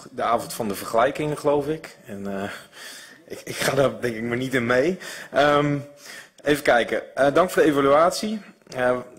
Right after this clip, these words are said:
ehm, eigenlijk zoals de heer Kouwen ook al zei, eh, heel dankbaar voor deze evaluatie, maar eigenlijk zijn we tegelijkertijd alweer benieuwd naar de volgende evaluatie, want we hebben nu natuurlijk, eh, met elkaar een nieuw vehikel opgericht, eh,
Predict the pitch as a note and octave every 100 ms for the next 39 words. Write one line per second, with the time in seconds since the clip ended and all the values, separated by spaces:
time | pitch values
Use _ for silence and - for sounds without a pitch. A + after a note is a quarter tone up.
0 | - _ _ - A#2+ A2+ A2+ - C#3+ D3+
1 | C#3+ D#3+ C#3+ C#3 C3+ D3+ D3+ B2 D#3 C#3+
2 | B2+ A2 G#2+ - A#2 G2 B2 D#3 C#3+ D3
3 | C3 A#2+ B2+ A#2+ C3 B2 B2+ C3 B2+ -
4 | A#2+ C3+ - - C3 B2 - C3 C3 B2+
5 | A2+ A#2+ B2 A2+ B2 - A2 G2+ G#2+ D3+
6 | D3+ D3 D3+ D3 C#3 C3+ C3+ - B2 A#2+
7 | - - - - - B2+ C3 C#3+ C3+ C3+
8 | B2 A#2+ - A#2 A2+ B2+ - A2 A2 G#2+
9 | A#2 A#2+ A#2 A#2 D3 C#3 A#2 - A2+ A2
10 | G#2+ - A#2 G#2+ G#2